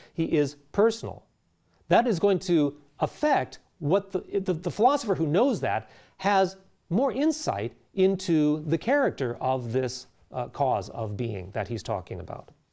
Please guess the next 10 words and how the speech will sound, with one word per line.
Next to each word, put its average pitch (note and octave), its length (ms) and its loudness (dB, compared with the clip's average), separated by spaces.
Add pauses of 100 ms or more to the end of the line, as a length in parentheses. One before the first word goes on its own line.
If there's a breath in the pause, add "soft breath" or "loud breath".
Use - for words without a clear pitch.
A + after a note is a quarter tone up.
(360 soft breath)
Or A3+ 120 6
again, G#3 280 2 (220 loud breath)
philosophy B3+ 500 2
has E3+ 260 -2
to E3 60 -2
deal C#3 320 0
with B2+ 120 0
the A2 60 -10
problem A2+ 540 -4
of G#2+ 240 -6